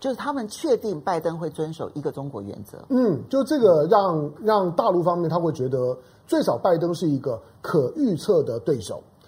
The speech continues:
Speaker 2: predictable 这件事情对当下的中美缺乏互信的关系来讲非常的重要。那台湾方面，我比较担心的不是美国说会怎么样出卖台湾，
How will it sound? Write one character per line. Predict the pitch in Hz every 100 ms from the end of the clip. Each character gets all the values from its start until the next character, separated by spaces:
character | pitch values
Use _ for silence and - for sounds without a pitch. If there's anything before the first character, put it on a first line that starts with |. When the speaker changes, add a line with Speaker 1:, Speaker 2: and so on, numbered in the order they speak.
| _
Speaker 2:
predictable | - 175 175 277 214 165 151
这 | 202
件 | 190
事 | 185 175
情 | 143
对 | 156 165
当 | 185 190
下 | 196
的 | 156
中 | 170 175
美 | 117 98
缺 | -
乏 | 165 127
互 | - 165
信 | 143
的 | 131
关 | 117 135 131
系 | 127
来 | 107
讲 | 113 104 - -
非 | - 180
常 | 147
的 | 127
重 | 127 143 117
要。 | 117 - - - -
那 | 247
台 | - 151
湾 | 240 254
方 | 240 240
面， | 226 185 123 - _ _ _ _ _ _ _ _ - - _ _ _ _ _ -
我 | 135 131 123 - -
比 | 180
较 | 220 117 95 - _
担 | - 165 170
心 | 165 160 156
的 | 143 104
不 | - 131
是 | 139 143
美 | 113 98 85
国 | 82 92 104
说 | 107 131
会 | 127 120
怎 | 101
么 | 92
样 | 113 104
出 | - 123
卖 | 123 92
台 | - 87
湾， | 98 101